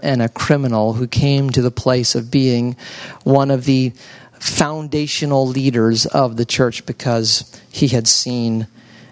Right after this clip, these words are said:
Jesus. Now, if you have Paul here,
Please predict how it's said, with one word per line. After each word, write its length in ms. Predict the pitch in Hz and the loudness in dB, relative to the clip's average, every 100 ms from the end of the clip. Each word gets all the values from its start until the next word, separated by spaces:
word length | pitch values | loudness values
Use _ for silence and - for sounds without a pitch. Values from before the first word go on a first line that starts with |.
| - | -2
Jesus. 500 | 135 143 120 110 - | 2 2 2 0 0
Now, 160 | 160 156 | 0 0
if 100 | 175 | 0
you 120 | 160 | 2
have 280 | 240 214 - | 2 0 -6
Paul 680 | - 254 165 135 156 - _ | 2 4 4 2 -4 -10 _
here, 420 | - 156 151 151 | 0 2 2 0